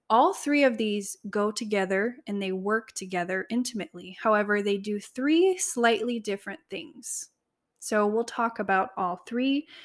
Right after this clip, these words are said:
and we'll talk about the separate divisions of the autonomic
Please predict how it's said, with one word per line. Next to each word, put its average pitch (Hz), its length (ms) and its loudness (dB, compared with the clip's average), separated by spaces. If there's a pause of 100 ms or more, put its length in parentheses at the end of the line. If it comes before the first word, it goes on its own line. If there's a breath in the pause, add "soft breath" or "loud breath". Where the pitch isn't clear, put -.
(260 loud breath)
and 214 220 -4
we'll 202 100 -4
talk 254 340 0
about 208 440 0
the 190 300 -4
separate - 580 -2
divisions 202 880 -4
of 190 160 -6
the 190 160 -2 (100)
autonomic 196 680 -2